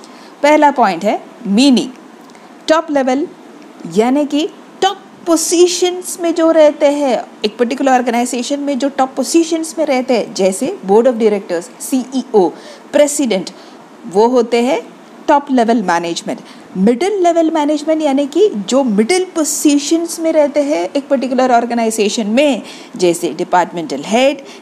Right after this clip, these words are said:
या तो फिर फंक्शनल मैनेजर्स, जैसे फाइनेंस मैनेजर, प्रोडक्शन मैनेजर, एटसेटरा। Lower level management यानी कि जो lower positions में होते हैं एक particular organization में, जैसे supervisors हो गया या तो फिर फोरमैन हो गया,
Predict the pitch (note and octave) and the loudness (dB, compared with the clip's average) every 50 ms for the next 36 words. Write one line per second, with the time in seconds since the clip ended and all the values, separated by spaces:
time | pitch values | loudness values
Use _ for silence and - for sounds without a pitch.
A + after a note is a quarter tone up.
0 | - - E3 D#3+ - D#3+ D#3+ - F3 - - C4 D4+ D#4 - - E4 D4+ C#4+ C4+ | -6 -2 -2 0 0 -2 -4 -4 -4 -2 -4 -4 -4 -4 -6 -4 -4 -2 0 0
1 | C4+ B3+ B3+ B3 A#3+ A#3+ A#3+ A#3+ B3 B3+ - - - - D#3+ F3 F3 - D3 - | 0 2 2 2 0 0 0 0 0 0 -4 -12 -14 -8 -6 -4 -4 -4 -6 -6
2 | - G3 G#3 A3 A#3 C4 C4 B3+ B3+ B3+ C4 B3 A#3+ A#3 A3+ A3+ A3+ A3+ G#3+ A3+ | -4 -4 -4 -2 -2 0 0 0 0 0 0 0 0 0 0 0 -2 -2 -2 -4
3 | B3+ B3+ C#4 C4+ - - C#4+ C4+ C4 A#3+ A3+ A3+ A3+ A3 A3+ A3 A3 - A#3+ - | -4 -4 -4 -6 -6 -6 -6 -4 -4 -4 -4 -4 -4 -2 -2 -4 -2 -4 -6 -6
4 | - - G#3+ F3+ - - - F3+ - - - - - - - - - - - G3 | -4 -6 -6 -6 -6 -4 -2 -2 -2 -4 -8 -20 -20 -20 -20 -20 -20 -12 -4 2
5 | F#3+ B3 D4+ F4 G4 G4 E4+ D4+ D4 C#4+ C#4+ C4+ B3+ A3+ A3+ G#3 G3 F#3+ F#3+ F3 | 2 2 4 2 0 0 0 0 2 2 0 0 0 -2 0 -2 0 -2 -2 -4
6 | F3+ - F#3+ F3 F#3 A3 - - - - - - E3+ E3+ F3+ F#3+ G#3+ B3 C#4+ E4 | -4 -6 -6 -6 -6 -6 -8 -12 -20 -20 -18 -14 -6 0 0 2 2 4 2 2
7 | D4+ D#4+ B3+ A#3 C4 D#4 F4 - - - - - - - - - - F#3+ D#3 D#3 | 0 0 -2 -2 -2 -2 -4 -8 -14 -20 -20 -20 -20 -20 -20 -16 -14 -8 -2 2
8 | A#3 B3+ C#4 C#4+ - - - - - - G3 G#3 G3+ A3 C4+ D#4 E4 F4 F4 F#4 | 2 4 4 2 -2 -4 -10 -16 -8 0 2 2 4 4 4 4 4 2 2 0
9 | F#4 F#4 E4 - - E4 D4+ - E4 D#4 D4 - D#4+ D#4+ D#4+ D#4+ E4 D#4+ D4+ D4 | -2 -4 -6 -2 -2 -2 -2 0 -2 -2 -2 -2 -4 -4 -4 -6 -4 -4 -2 0
10 | D4 D4 C4+ - - D4 C#4+ C4 C4+ D4+ F4 F#4 F4+ - D#4+ D#4 D#4+ - D#4 C4 | 0 0 -2 0 0 0 0 0 0 0 0 0 -2 -2 -2 -4 -2 -2 -4 -4
11 | C#4 C#4 C4 - C#4 B3+ B3+ B3 A#3 A3+ A#3+ A#3 A3+ A3 G#3 G#3+ A3 G#3 G3+ A#3+ | -4 -4 -4 0 0 2 4 4 2 2 0 -2 0 0 0 -2 -2 -4 -4 -4
12 | A#3+ A#3 B3 B3 G#3+ G3+ F#3 G3 A#3+ B3+ B3+ B3+ A3 G3+ - F#3+ F#3 F3+ F3 D#3+ | -2 -2 -2 -2 -2 -2 -2 -2 -4 -4 -4 -4 -6 -4 -2 -2 2 2 2 2
13 | D#3+ D#3+ D#3+ F3+ F3+ F#3 G3+ G#3 F3+ F3 E3+ F3 F3 E3+ E3 E3+ D#3 - G3+ G3 | 0 -2 -4 -4 -4 -4 -2 -2 -4 -2 0 0 0 2 2 0 0 -2 -2 -4
14 | - D4 - - - F#4 F#4 F#4 F#4 F4 D4 C#4+ C4+ C4+ C4 C4 A3+ G3 G3 G#3 | -2 -4 -4 -2 2 4 4 4 4 4 2 2 2 2 4 2 2 2 0 0
15 | G3 F3+ C3 | -2 -2 -4